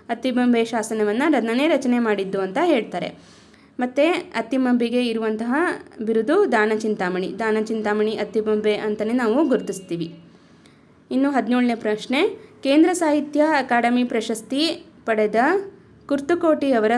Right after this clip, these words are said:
ಕೃತಿ ಯಾವುದು ಅಂದ್ರೆ ಉರಿಯ ನಾಲಿಗೆ. ಉರಿಯ ನಾಲಿಗೆ ಅನ್ನುವಂತಹ ಕೃತಿಗೆ ಕೀರ್ತಿನಾಥ್ ಕುರ್ತಕೋಟಿಯವರಿಗೆ ಕೇಂದ್ರ ಸಾಹಿತ್ಯ ಅಕಾಡೆಮಿ ಪ್ರಶಸ್ತಿ ಲಭಿಸುತ್ತೆ.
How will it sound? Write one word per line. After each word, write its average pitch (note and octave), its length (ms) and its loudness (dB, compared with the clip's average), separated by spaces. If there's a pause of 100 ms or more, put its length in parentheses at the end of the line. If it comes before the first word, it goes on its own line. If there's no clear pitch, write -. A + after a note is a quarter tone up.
ಕೃತಿ A3 240 0
ಯಾವುದು G3+ 320 -2
ಅಂದ್ರೆ B3+ 420 0 (160)
ಉರಿಯ B3 260 2
ನಾಲಿಗೆ. F#3 440 -2 (440)
ಉರಿಯ A#3+ 260 0
ನಾಲಿಗೆ G#3+ 360 0
ಅನ್ನುವಂತಹ G#3+ 460 0 (460)
ಕೃತಿಗೆ A#3 540 0
ಕೀರ್ತಿನಾಥ್ A#3+ 640 -2
ಕುರ್ತಕೋಟಿಯವರಿಗೆ A3+ 800 -2
ಕೇಂದ್ರ A3 280 -2
ಸಾಹಿತ್ಯ G3+ 400 -4
ಅಕಾಡೆಮಿ F#3+ 360 -4
ಪ್ರಶಸ್ತಿ G3 540 -2 (540)
ಲಭಿಸುತ್ತೆ. A3 480 -4